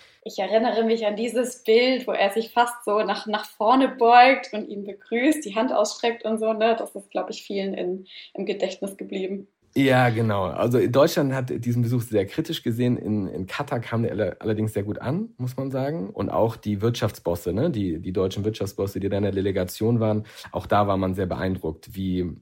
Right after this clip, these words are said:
Speaker 2: wie gut Habeck den Ton getroffen hat. Man muss sich dazu vielleicht nochmal erinnern, dass es lange her war, dass man ein deutscher Staatschef in Katar zu Besuch war. Angela Merkel zweitausendsiebzehn. Das heißt, man hat die Golfstaaten in den letzten Jahren so ein bisschen links liegen lassen.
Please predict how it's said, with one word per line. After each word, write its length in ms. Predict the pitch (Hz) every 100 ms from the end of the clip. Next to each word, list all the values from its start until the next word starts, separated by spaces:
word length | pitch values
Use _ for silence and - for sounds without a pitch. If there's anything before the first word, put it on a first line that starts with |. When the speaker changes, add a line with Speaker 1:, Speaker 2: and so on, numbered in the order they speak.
| -
Speaker 2:
wie 180 | 107 110
gut 460 | 135 139 131 - 113
Habeck 260 | 113 110
den 160 | 104 95
Ton 260 | - 131
getroffen 480 | 139 135 127 127 120
hat. 220 | 135 - -
Man 140 | - 107
muss 140 | 117
sich 80 | 120
dazu 380 | 107 107 107 - _ - 98
vielleicht 220 | 107 113
nochmal 260 | 117 110 95
erinnern, 280 | 113 120 110
dass 220 | 107 - - -
es 160 | - 104
lange 260 | 113 123
her 300 | 110 127 139
war, 100 | 120
dass 160 | 104 -
man 440 | 104 101 95 -
ein 20 | 101
deutscher 340 | 101 101 101
Staatschef 720 | - 95 110 - 101 92 -
in 240 | 82 - 95
Katar 320 | 120 123 123
zu 140 | 127
Besuch 280 | 123 143 -
war. 220 | 151 131
Angela 260 | 101 110 98
Merkel 380 | 104 123 127 113
zweitausendsiebzehn. 1120 | 104 101 104 104 101 90 117 127 - 185 202 - - - -
Das 100 | 95
heißt, 220 | 104 123 127
man 160 | 113
hat 160 | 120 113
die 240 | 110 107
Golfstaaten 600 | 104 120 123 117 110 -
in 80 | 98
den 100 | 101
letzten 260 | 101 101 107
Jahren 240 | 101 104
so 60 | 104
ein 60 |
bisschen 240 | 101 - 101
links 300 | 95 95 -
liegen 260 | 117 139
lassen. 420 | 87 85 - 147